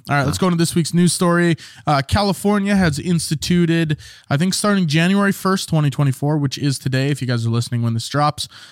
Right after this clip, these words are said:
Speaker 1: a f-, the, it's mandatory to have five paid sick days, uh, for employees that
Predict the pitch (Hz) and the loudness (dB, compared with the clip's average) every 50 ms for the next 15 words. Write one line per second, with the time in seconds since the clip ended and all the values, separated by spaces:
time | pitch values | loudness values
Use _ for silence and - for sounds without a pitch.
0 | - _ - 127 131 131 120 - - - - - - _ - 92 117 - - - | -18 _ -4 -2 0 0 0 -2 -6 -12 -12 -12 -12 _ -12 -12 -12 -12 -10 -4
1 | 135 147 147 131 - - _ - - - - 123 139 117 120 156 165 175 180 175 | -2 -2 -2 -2 -4 -8 _ -20 -20 -10 -6 -6 -4 -2 0 2 2 4 2 2
2 | 160 - 180 170 160 143 139 147 143 135 120 - - 143 139 143 147 151 147 - | 2 2 2 2 2 2 2 2 0 0 -2 -4 -4 -2 0 0 0 0 -2 -4
3 | - - - 147 143 139 135 127 - - - - 151 139 - - 127 123 120 117 | -4 -2 -2 0 0 0 0 -2 -4 -4 -2 -2 -2 -4 -4 -6 -4 -2 -2 0
4 | 117 113 113 - - - - - _ _ - 123 120 117 - - 120 120 117 117 | 0 0 0 -2 -4 -6 -10 -20 _ _ -4 -2 -2 -2 -2 -2 -2 -2 0 -2
5 | - - - 131 123 123 123 120 120 117 113 113 - - - - - - - - | -2 -2 -2 0 0 0 0 0 0 -2 -2 -4 -6 -10 -12 -16 -20 -20 -20 -20
6 | _ _ _ _ 110 113 110 107 | _ _ _ _ -4 -4 -2 -4